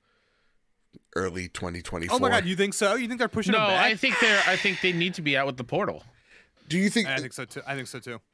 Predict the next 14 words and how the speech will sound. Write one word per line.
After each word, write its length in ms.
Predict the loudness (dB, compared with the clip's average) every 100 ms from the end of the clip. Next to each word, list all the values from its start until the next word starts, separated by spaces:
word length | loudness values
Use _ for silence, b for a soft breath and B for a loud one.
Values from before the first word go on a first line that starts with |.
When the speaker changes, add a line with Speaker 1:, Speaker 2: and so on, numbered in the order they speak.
| -12
Speaker 1:
I 80 | -2
Speaker 3:
Yeah. 100 | 0
Speaker 1:
don't 120 | 0
know, 200 | 2 4 4
man. 340 | 2 0 -4
Just 220 | -2 -2
because, 280 | -2 2 2
uh, 80 | 2
we're 160 | 0 0
getting 340 | 0 2 2
so 300 | 0 2 4
late 300 | 4 2 0
to 140 | -2
it. 80 | -4